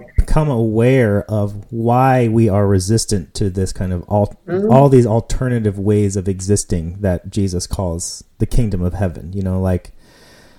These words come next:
Speaker 1: it's not, it's not a coincidence that the people who have, like, who have just invested wealth are the ones unwilling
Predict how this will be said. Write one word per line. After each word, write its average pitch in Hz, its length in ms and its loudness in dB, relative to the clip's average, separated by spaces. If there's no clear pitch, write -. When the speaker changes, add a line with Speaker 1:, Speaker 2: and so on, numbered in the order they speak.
Speaker 1:
it's 156 160 2
not, 170 340 4
it's 147 260 -4
not 156 420 0
a 127 500 2
coincidence 127 880 4
that 120 200 2
the 117 100 2
people 117 720 4
who 123 260 4
have, 117 640 2
like, 110 320 -2
who 160 160 8
have 135 220 6
just 131 420 2
invested 123 800 4
wealth 110 560 2
are 120 120 2
the 117 140 2
ones 117 420 0
unwilling 117 1300 -2